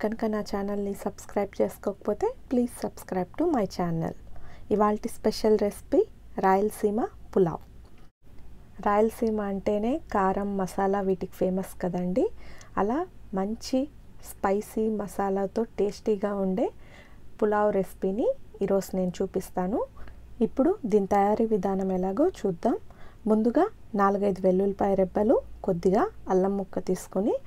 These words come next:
సన్నగా కట్ చేసుకొని పక్కన పెట్టుకోండి. అలాగే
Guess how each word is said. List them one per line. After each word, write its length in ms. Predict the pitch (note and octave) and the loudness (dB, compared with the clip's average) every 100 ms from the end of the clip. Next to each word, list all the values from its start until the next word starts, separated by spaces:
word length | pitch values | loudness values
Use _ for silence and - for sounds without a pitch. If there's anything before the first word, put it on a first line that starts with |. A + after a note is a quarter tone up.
| - - - - - | -12 -16 -14 -14 -4
సన్నగా 360 | - F#3+ G3+ G#3+ - | 0 2 4 2 4
కట్ 140 | F#3 - | 0 2
చేసుకొని 400 | F#3+ - G#3 E4 - | -2 0 0 0 2
పక్కన 260 | G3 F#3+ F3+ | 0 0 0
పెట్టుకోండి. 520 | F3 - F3 E3+ A#3+ A4+ - - - - - - A3 | -2 0 -2 2 4 2 0 -20 -18 -16 -14 -2 2
అలాగే 360 | G#3+ A3+ D#4 | 2 4 4